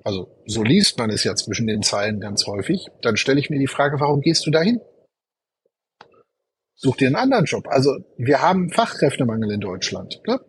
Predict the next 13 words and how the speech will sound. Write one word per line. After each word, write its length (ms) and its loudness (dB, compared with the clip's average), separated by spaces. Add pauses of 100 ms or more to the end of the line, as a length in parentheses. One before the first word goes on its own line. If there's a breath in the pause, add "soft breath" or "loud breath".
(100)
Das 180 0
ist 240 -2
in 120 2
der 120 4
Realität 520 -4
so. 120 -2
Wir 120 2
haben 140 2
Unmengen 580 2
Unternehmen, 500 2
die 140 -2
Mitarbeiter 580 -2
suchen. 320 -18